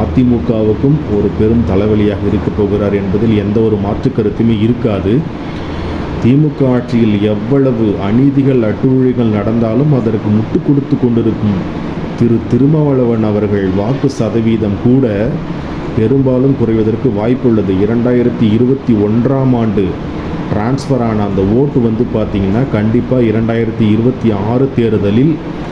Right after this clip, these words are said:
டி எம் கே கட்சிக்கு, அதாவது திருமாவளவன் கட்சிக்கு அப்படியே டிரான்ஸ்ஃபர் ஆக வாய்ப்பே இல்லை. ஏனென்றால், தொடர்ந்து அந்த பட்டினத்தார் சமூக மக்களுக்கு, பறையர் சமூக மக்களுக்கு இழைக்கப்படும்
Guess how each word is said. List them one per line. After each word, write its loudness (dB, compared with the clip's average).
டி 4
எம் 2
கே 2
கட்சிக்கு, 0
அதாவது 0
திருமாவளவன் 0
கட்சிக்கு -2
அப்படியே 0
டிரான்ஸ்ஃபர் -2
ஆக -2
வாய்ப்பே 0
இல்லை. 2
ஏனென்றால், 0
தொடர்ந்து 2
அந்த 0
பட்டினத்தார் 0
சமூக 0
மக்களுக்கு, -2
பறையர் -2
சமூக 2
மக்களுக்கு 0
இழைக்கப்படும் 0